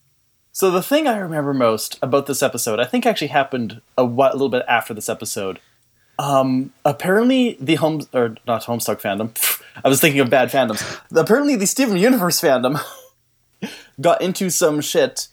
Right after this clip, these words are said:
because someone found an actual Keystone Motel and started review bombing them because,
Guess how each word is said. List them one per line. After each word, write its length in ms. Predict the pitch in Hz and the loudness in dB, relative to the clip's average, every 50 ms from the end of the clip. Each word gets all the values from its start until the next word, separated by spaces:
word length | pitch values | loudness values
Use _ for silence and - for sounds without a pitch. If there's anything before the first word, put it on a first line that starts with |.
| _ _ _ _ _ _ _ - - 127 | _ _ _ _ _ _ _ -12 -8 -2
because 640 | 120 175 160 - - - 165 147 143 143 139 - | 0 0 0 0 0 2 2 4 4 2 0 2
someone 340 | - - - 185 180 180 175 | 0 0 2 2 0 0 0
found 540 | - - 151 135 135 139 147 156 170 165 - - | -2 0 0 2 2 2 0 0 -2 -4 -2 -2
an 140 | 139 131 120 | -2 -2 0
actual 340 | 123 120 120 - - 139 127 | -2 -2 -2 -2 -4 -6 -4
Keystone 420 | - - 143 135 - 147 131 131 | -2 -2 -2 0 2 0 2 2
Motel 640 | 131 - - - - 117 110 113 131 147 170 - - - | 2 0 0 0 0 0 2 2 2 0 -2 -4 -4 -2
and 180 | 127 120 120 123 | 0 0 0 0
started 340 | - - 127 120 120 123 120 | 0 2 2 2 2 0 -2
review 320 | 113 120 107 113 113 113 113 | -4 -4 -2 0 0 0 2
bombing 340 | 120 120 123 123 131 131 127 | 2 2 2 2 0 -2 0
them 340 | 131 135 143 170 180 180 _ _ _ _ _ _ - - 110 | 0 0 0 0 -6 -10 _ _ _ _ _ _ -18 -10 -4
because, 580 | - 147 120 - - 127 117 117 120 120 - | -2 -2 -2 0 2 2 2 2 0 -4 -6